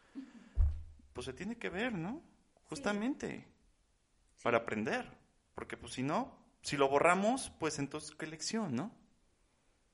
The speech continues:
Speaker 2: Pues se tiene que haber, se tiene que ver para hablar de ello. O sea, si no lo vemos, no podemos hablar de ello. Y,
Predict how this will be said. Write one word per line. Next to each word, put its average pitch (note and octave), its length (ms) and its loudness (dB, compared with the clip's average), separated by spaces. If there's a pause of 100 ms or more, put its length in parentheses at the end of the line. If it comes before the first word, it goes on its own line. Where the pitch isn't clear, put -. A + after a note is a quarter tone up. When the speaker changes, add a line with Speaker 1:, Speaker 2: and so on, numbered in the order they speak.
(380)
Speaker 2:
Pues A#3+ 140 -6
se C#4 120 4
tiene D#4+ 320 6
que C#4+ 120 6
haber, A3 320 8 (240)
se C4 120 6
tiene F4 200 10
que D#4 120 4
ver A#3 200 8
para A3+ 160 4
hablar F#3 280 4
de D3+ 180 0
ello. - 260 -6 (1200)
O - 20 -20
sea, G#3 140 2
si A3+ 200 2
no C4+ 220 8
lo C#4 120 8
vemos, A#3+ 240 6
no A3 140 -2
podemos F3+ 340 -2
hablar D#3+ 260 -6
de D#3 160 -4
ello. - 240 -10 (480)
Y, A#3 1080 2